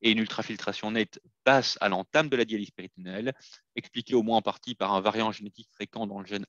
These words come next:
A Q P un. Ces patients, euh, porteurs du génotype A Q P un ou avec un tel profil de, de transport, eh bien, doivent être suivis de près,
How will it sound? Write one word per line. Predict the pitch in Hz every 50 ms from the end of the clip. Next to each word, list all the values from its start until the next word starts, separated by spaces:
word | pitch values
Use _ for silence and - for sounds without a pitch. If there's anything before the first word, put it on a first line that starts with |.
| -
A | 107 110
Q | - - 104
P | - - 95 95
un. | 92 107 127 147 151 - - - _ _ _ _ _ _ _
Ces | _ - 139
patients, | - - 131 120 - - 147 147 147 143 131 107 92 - _ _ _ _ _ _ _ _ _ - - - -
euh, | 120 110 107
porteurs | - - 107 - - - 117 -
du | - 104
génotype | 92 - 107 95 - - -
A | 104
Q | - - 107
P | 113
un | 117 117
ou | 107 107 110
avec | 98 95 -
un | 113 95 92 _
tel | - - 143 139
profil | - - - 117 104 - - 131 127 120
de, | 107 95 98
de | 95 98 95 87 90 107 104
transport, | - - - 104 - - - 123 113 104
eh |
bien, | 98 104 104
doivent | 98 104 104 104
être | 101 - - -
suivis | - - 113 107 113
de | 113 104
près, | - _ - - - 151 147 131